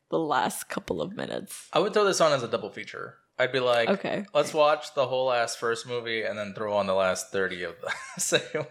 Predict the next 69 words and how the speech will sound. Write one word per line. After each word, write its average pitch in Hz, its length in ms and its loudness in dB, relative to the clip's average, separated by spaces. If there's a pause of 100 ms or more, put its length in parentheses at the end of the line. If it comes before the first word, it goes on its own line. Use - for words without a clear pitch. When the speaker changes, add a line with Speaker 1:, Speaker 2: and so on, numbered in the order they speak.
Speaker 2:
one 156 220 -6
Speaker 1:
Right, 165 380 4
Speaker 2:
to - 60 -2
Speaker 1:
just 220 140 -4
skip 247 100 -2
Speaker 2:
finish 220 220 4
it 226 40 4
Speaker 1:
the 202 100 4
Speaker 2:
off." - 60 -2
Speaker 1:
first 185 340 2
forty 165 500 2
of 165 200 0
this. - 500 -10 (160)
Speaker 2:
Yeah, 98 280 -2 (100)
I'm 156 140 -2
gonna 202 100 -6
be 170 80 -6
more 135 140 -2
generous. 113 340 -2
I 131 60 -6
think 147 180 -2
I'd 120 60 -10
give 120 100 -6
this 107 140 -8
a 110 60 -12
seven. 95 440 -4 (160)
Speaker 1:
Oh, 214 220 4
so 254 120 0
you 269 280 -4
actually 185 400 0
really 151 240 0
enjoyed - 320 -6
this? 120 80 0
Speaker 2:
I 208 100 6
had 277 240 0
fun 143 240 0
with 104 120 -6
it. 98 220 -6
I 143 220 6 (100)
wasn't 156 320 -2
bored 131 540 0
even 123 200 -6
doing 113 100 -2
the 98 60 -6
write-up. 104 380 0 (280)
Like, 117 160 2
there's 123 120 2
been 143 120 0
movies 120 340 2
that 107 100 4
are, 98 140 2
like, 90 220 -4 (160)
critically 269 500 -2
acclaimed, 294 500 2
and 117 80 2
I'm 110 120 -2
just - 160 -10
like, - 120 -16
"Oh, - 220 -14
fuck, - 220 -20
I - 60 -20
have - 80 -20
to - 100 -20
watch - 160 -20
this - 160 -16
a - 200 -18
third 139 200 -12
time 143 240 -14
now." 156 220 -18